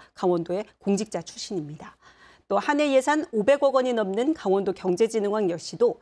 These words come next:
십 년 새 원장 여섯 명 가운데 다섯 명이 퇴직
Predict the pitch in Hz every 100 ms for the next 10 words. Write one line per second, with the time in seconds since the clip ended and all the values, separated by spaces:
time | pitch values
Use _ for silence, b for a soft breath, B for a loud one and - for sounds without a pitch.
0 | b - 330 320 302 302 339 349 - 196
1 | 196 196 175 196 302 302 302 262 214 277
2 | - - 165 196 185 165 175 277 B B
3 | - 277 269